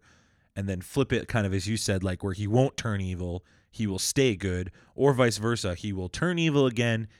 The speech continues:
History will show itself to be repeating. It happens even in Westworld or in the real world.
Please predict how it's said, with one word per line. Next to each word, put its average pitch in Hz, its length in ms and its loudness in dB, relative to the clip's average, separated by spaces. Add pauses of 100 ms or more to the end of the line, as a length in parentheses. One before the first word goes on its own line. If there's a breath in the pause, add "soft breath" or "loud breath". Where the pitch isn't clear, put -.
(140)
History 151 380 2
will 127 160 2
show 139 460 4
itself 113 540 -2
to - 100 -6
be 123 180 0
repeating. 104 600 -2 (280 soft breath)
It 104 120 -2
happens 110 500 -4
even 139 260 -4
in 120 120 -4
Westworld 107 640 -2
or 131 180 2
in 120 80 0
the 113 100 0
real 101 240 0
world. 98 360 -2